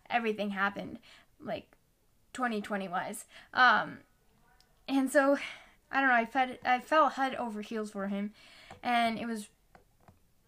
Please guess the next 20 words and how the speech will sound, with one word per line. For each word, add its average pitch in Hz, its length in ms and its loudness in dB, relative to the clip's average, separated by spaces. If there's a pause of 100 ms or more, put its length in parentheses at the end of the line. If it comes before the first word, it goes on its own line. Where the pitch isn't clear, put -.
(220)
it 254 100 -8
was 247 200 -6
like, 226 360 0 (400)
I 269 80 6
was 359 140 2
on 403 160 4
a, 285 200 0 (720)
I 269 100 2
was 349 120 2
on, 392 300 2
like, 269 200 -2
cloud 220 360 2
nine 208 480 -4
for - 180 -12
three 240 1000 -8
months. - 460 -8 (380)
It 254 60 -12
was, 240 160 -8
like, 220 160 -4
the 208 140 -4